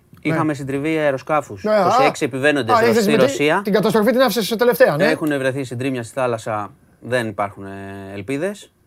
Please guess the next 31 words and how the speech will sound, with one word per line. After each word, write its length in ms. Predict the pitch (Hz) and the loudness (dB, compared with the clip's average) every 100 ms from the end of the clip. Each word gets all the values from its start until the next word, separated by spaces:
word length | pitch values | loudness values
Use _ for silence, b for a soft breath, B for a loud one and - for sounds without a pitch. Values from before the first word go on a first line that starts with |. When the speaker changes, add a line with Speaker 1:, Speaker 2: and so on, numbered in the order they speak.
| _ | _
Speaker 1:
Τι 100 | 226 | -4
αεροσκάφος; 360 | 208 143 180 | -2 -2 -2
Speaker 2:
Έτσι, 40 | 196 | -2
είκοσι 220 | 143 123 | -6 -6
έξι, 220 | 135 - 107 | -10 -12 -10
Αντόνοφ. 440 | 127 127 113 92 - _ b b | -6 -4 -4 -8 -18 _ b b
Είκοσι 280 | - 117 127 | -12 -10 -6
έξι 440 | 123 - 117 110 107 | -8 -8 -10 -8 -10
επιβαίνοντες. 560 | 104 107 95 85 87 _ _ _ _ - | -10 -8 -8 -12 -20 _ _ _ _ -16
Δυστυχώς, 580 | 113 117 151 185 - _ | -14 -10 -6 -6 -8 _
δεν, 380 | 107 113 107 101 | -8 -6 -6 -8
ε, 360 | 98 95 92 92 | -12 -14 -14 -14
νομίζω 300 | 98 98 95 | -14 -14 -14
ότι 100 | 90 | -14
θα 300 | 98 95 90 - - - b b | -14 -14 -16 -18 -20 -20 b b
Speaker 1:
Μάλιστα. 280 | - 120 - _ | -16 -16 -20 _
Speaker 2:
βρουν 220 | 107 113 | -12 -10
επιζώντες. 600 | 107 104 110 139 196 208 - | -10 -8 -6 -6 -6 -10 -4
Και 100 | 190 | -2
για 140 | 156 | -2
να 120 | 147 | -6
κλείσουμε 420 | 143 170 175 165 147 | -6 -6 -6 -8 -8
με 120 | 135 | -8
τον 500 | 131 123 120 117 113 | -6 -6 -6 -10 -12
φίλο 260 | 147 139 | -10 -10
που 100 | 123 | -10
με 100 | 113 | -10
ρώτησες, 440 | 107 120 - - 285 | -10 -10 -10 -12 -12
με 60 | 117 | -14
τον 120 | 107 | -12
Πικάσο, 480 | 98 113 120 175 | -8 -8 -8 -12